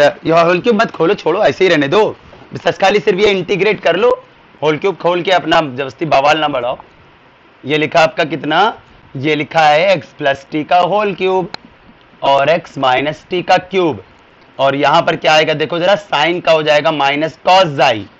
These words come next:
ये आ जाएगा x minus t से x plus t, तो ये आपका बन जाएगा x plus t का whole cube और ये x minus t का whole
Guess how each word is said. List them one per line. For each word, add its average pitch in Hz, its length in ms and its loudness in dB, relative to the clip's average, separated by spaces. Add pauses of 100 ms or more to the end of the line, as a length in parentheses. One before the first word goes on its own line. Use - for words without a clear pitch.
(680)
ये 139 160 2
आ 143 40 2
जाएगा 151 280 2
x 156 220 -6
minus 151 460 -2
t 170 140 -2
से 175 180 -4 (120)
x - 260 -10
plus 165 340 -4
t, 165 280 -2 (1120)
तो 131 100 -6
ये 123 220 -6
आपका 165 340 2
बन 151 180 -2
जाएगा 143 300 2
x 160 240 -2
plus 139 420 -4
t 220 200 -2 (680)
का 143 140 4
whole 143 320 0
cube 220 400 0 (580)
और 143 220 2
ये 151 220 0
x - 180 -4
minus 147 420 -2
t 196 160 -4
का 208 240 4
whole 139 340 -2